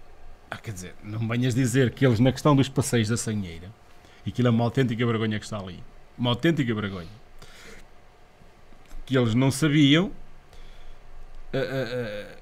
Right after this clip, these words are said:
como é que deviam construir os passeios. Quer dizer, põe-se a rasgar a estrada, põe-se a assentar o passeio, a estrada é deste tamanho, passa a ser deste, mas está-se bem. É preciso as pessoas revoltarem-se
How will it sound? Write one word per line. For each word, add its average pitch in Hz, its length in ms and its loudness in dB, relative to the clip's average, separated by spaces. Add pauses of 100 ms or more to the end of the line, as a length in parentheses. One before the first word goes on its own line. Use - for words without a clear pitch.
(800)
como 147 160 6
é 160 60 8
que 160 60 -4
deviam 170 200 4
construir 202 280 0
os 220 60 -2
passeios. 302 540 -4 (240)
Quer 151 80 -4
dizer, 107 200 -6 (460)
põe-se 123 240 0
a 131 40 0
rasgar 127 340 2
a 123 60 2
estrada, 269 520 -2 (240)
põe-se 160 220 2
a 156 60 4
assentar 147 260 0
o 139 40 -6
passeio, 202 520 -6 (640)
a - 20 -14
estrada 147 360 2
é - 20 0
deste 147 220 2
tamanho, 147 360 0
passa 143 280 -2
a - 20 -4
ser 147 160 0
deste, 175 320 -2 (600)
mas - 80 -10
está-se - 260 -8
bem. 262 200 -6 (960)
É 120 60 -4
preciso 135 200 -4
as 127 80 -2
pessoas 131 240 0
revoltarem-se 131 880 -2